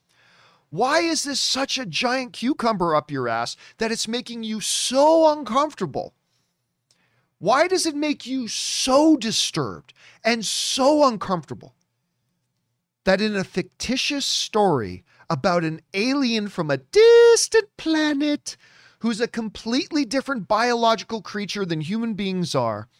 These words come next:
who, yes, traditionally has been portrayed that his skin looks like a Caucasian male, why does it bother you so much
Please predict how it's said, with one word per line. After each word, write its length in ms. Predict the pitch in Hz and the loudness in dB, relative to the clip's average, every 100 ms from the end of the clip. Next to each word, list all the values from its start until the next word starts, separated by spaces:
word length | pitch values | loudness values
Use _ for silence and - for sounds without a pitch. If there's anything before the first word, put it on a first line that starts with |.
| _ _ _ - | _ _ _ 2
who, 140 | 208 | 4
yes, 320 | 175 233 262 | 4 2 0
traditionally 800 | - 226 311 302 254 220 220 262 - | -4 -2 -2 -2 -2 -2 -2 -4 -6
has 160 | 226 160 | -6 -2
been 180 | 220 | -2
portrayed 400 | 214 214 196 190 | -2 -4 0 0
that 140 | 185 180 | 0 -2
his 100 | 180 | -2
skin 400 | - 226 190 139 | -4 -6 -4 -2
looks 260 | 262 - | -2 -2
like 160 | 170 165 | -4 -4
a 60 | 151 | -4
Caucasian 640 | 165 143 - 143 135 131 | -2 -2 -2 -6 -6 -8
male, 280 | 123 143 180 - - _ _ - | -6 -6 -8 -18 -20 _ _ -12
why 260 | 139 202 | -6 -4
does 180 | 269 254 | -4 -6
it 220 | 190 135 | -8 -8
bother 320 | 196 190 208 | -2 0 0
you 260 | 202 170 160 | -4 -6 -8
so 520 | 139 - - 190 233 | -8 -6 -4 -2 -2
much 640 | 247 254 226 - - - | -2 0 0 -2 -10 -12